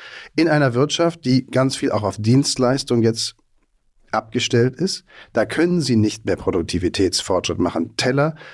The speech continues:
werden von Menschen getragen, ähm, Menschen reinigen Krankenhäuser oder pflegen andere Menschen. Das können Sie nicht bedingungslos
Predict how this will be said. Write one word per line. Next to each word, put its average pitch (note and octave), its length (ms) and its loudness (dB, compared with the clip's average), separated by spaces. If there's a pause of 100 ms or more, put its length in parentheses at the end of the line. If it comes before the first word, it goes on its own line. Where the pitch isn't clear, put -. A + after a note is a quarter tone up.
(180)
werden B2 400 0
von G#2 180 -2
Menschen A#2+ 360 2
getragen, G2 720 -2 (300)
ähm, A2 400 2 (220)
Menschen A2+ 600 0
reinigen G2 760 -2 (340)
Krankenhäuser A2 680 0
oder A2+ 180 2
pflegen A2+ 460 2
andere F#2 380 0
Menschen. F2+ 400 2
Das G#2+ 220 -2
können D#3+ 300 2
Sie B2 120 2
nicht B2 320 0
bedingungslos A2+ 840 2